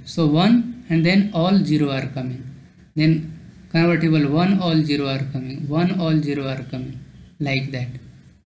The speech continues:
So zero zero one combination will come. Car type, here it is one, all are zero. So whatever the value will be there for car type,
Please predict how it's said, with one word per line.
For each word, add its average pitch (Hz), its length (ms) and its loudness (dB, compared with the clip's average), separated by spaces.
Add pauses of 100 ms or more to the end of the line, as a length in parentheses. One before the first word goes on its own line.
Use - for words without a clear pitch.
(120)
So 160 140 -2
zero 160 300 2
zero 160 300 2
one 175 280 2
combination 151 640 2
will 131 160 -4
come. 127 320 -10 (1500)
Car 156 220 4
type, 135 240 -2
here 160 240 2
it 160 80 0
is 160 160 2
one, 180 520 0 (440)
all 175 120 2
are 147 140 2
zero. 131 300 -4 (540)
So 170 260 -2
whatever 196 480 2
the 196 160 2
value 170 320 4
will 196 180 4
be 185 100 0
there 185 260 0
for 185 200 -4
car 170 300 0
type, 190 300 -2